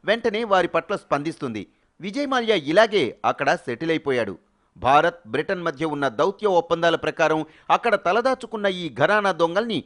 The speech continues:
మన దేశం రప్పించటం దాదాపుగా అసాధ్యం.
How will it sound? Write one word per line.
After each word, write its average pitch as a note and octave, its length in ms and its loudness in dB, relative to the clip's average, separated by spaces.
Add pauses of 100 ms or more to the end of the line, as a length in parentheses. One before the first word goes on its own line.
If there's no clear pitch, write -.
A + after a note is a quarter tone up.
(180)
మన B2 160 0
దేశం F3+ 420 -4
రప్పించటం D3+ 520 -2 (320)
దాదాపుగా E3+ 600 4 (160)
అసాధ్యం. A2+ 520 0